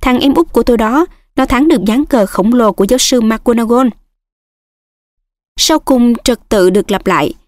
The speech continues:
sảnh đường lại lặng như tờ. "Thứ hai, điểm cho Hermione Granger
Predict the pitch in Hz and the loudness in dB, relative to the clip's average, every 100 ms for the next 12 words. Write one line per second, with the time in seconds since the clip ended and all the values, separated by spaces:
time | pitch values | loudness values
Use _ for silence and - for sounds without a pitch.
0 | _ - - 214 247 214 190 185 175 180 | _ -4 -2 0 0 0 0 0 0 2
1 | 165 185 208 - 196 175 - _ _ _ | 2 2 0 0 0 -2 -6 _ _ _
2 | _ _ _ - 349 320 294 285 214 _ | _ _ _ -2 0 2 0 0 -4 _
3 | _ _ _ 214 214 180 254 - 262 247 | _ _ _ 0 2 2 0 0 -2 0
4 | 277 262 262 262 247 254 262 262 277 269 | 0 2 2 0 0 0 0 2 2 0